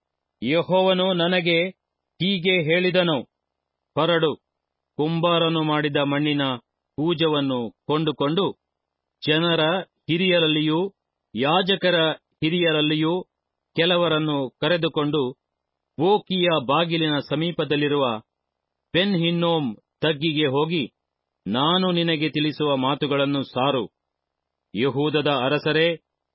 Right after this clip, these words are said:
ಯೆರೂಸಲೇಮಿನ ನಿವಾಸಿಗಳೇ, ಯೆಹೋವನ ಮಾತನ್ನು ಕೇಳಿರಿ. ಇಸ್ರಾಯೇಲ್ಯರ ದೇವರು, ಸೇನಾಧೀಶ್ವರನೂ ಆದ ಯೆಹೋವನು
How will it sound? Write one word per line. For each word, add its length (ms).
ಯೆರೂಸಲೇಮಿನ 840
ನಿವಾಸಿಗಳೇ, 840
ಯೆಹೋವನ 640
ಮಾತನ್ನು 520
ಕೇಳಿರಿ. 520
ಇಸ್ರಾಯೇಲ್ಯರ 840
ದೇವರು, 580
ಸೇನಾಧೀಶ್ವರನೂ 1040
ಆದ 180
ಯೆಹೋವನು 800